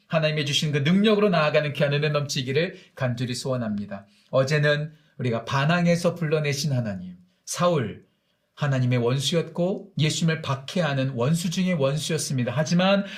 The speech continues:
그럼에도 불구하고 버리지 않고 그를 치시고 치시는 것으로 끝나지 않고 그를 변화시키시죠. 사울이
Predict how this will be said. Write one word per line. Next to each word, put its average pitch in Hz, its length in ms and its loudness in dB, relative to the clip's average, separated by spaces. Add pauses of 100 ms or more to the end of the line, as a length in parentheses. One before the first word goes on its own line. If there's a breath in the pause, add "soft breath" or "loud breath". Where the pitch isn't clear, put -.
(120 loud breath)
그럼에도 170 440 2
불구하고 147 460 2
버리지 135 380 2
않고 175 520 4 (120)
그를 175 340 2
치시고 175 640 2 (160 loud breath)
치시는 320 420 0
것으로 277 320 2
끝나지 165 400 2
않고 143 340 0
그를 135 280 -2
변화시키시죠. 131 1040 -4 (1080)
사울이 120 680 -2